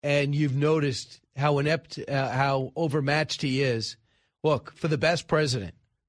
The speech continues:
for the best president, this is tough. You got challenges in Ukraine. You got challenges in Taiwan. You got economic challenges at home. You got high interest rates. Thanks a lot to your spending and, uh, previous reg-, regimes, but not like you.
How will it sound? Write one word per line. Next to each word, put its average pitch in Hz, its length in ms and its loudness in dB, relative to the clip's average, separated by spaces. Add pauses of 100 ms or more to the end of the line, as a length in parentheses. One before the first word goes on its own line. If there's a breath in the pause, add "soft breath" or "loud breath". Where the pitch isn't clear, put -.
(720)
for 170 80 0
the 160 100 0
best 170 320 2
president, 135 420 0
this 151 200 -2
is 151 120 -4
tough. 143 380 0 (440)
You 151 80 -4
got 151 160 0
challenges 170 460 0
in 160 120 0
Ukraine. 151 360 0
You 117 60 -4
got 123 160 -2
challenges 165 480 0
in 156 120 0
Taiwan. 135 520 0
You 120 80 -4
got 135 240 -2
economic 165 460 -2
challenges 151 500 -2
at 139 80 -2
home. 135 280 0 (240 loud breath)
You 170 100 -2
got 165 160 2
high 165 280 2
interest 170 560 -4
rates. 131 380 -2 (300 soft breath)
Thanks 185 280 2
a 180 60 2
lot 180 300 2
to 160 100 -4
your 175 220 2
spending 151 480 0
and, 170 260 -4
uh, 170 160 2
previous 160 440 -2
reg-, 135 240 -4
regimes, 135 520 -2
but 143 180 -4
not 180 200 0
like 185 260 0
you. 135 280 0